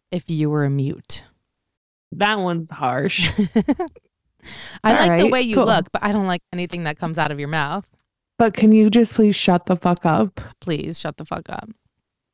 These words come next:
Speaker 2: One guy said he wasn't gonna go on a date with me unless I promised to fuck him.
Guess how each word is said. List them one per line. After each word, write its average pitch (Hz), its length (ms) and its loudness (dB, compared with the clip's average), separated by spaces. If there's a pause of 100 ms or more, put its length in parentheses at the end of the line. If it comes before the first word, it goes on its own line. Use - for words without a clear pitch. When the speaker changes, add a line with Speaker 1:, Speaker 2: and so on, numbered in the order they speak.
Speaker 2:
One 285 280 2
guy 302 200 4
said 208 280 2
he 208 140 0
wasn't 190 360 2
gonna 185 240 0
go 170 220 2
on 165 100 2
a 170 80 2
date 170 280 0
with 175 160 0
me 208 220 4
unless 180 340 -2
I 180 80 2
promised 170 500 -2
to 185 60 -2
fuck 160 300 -8
him. - 340 -4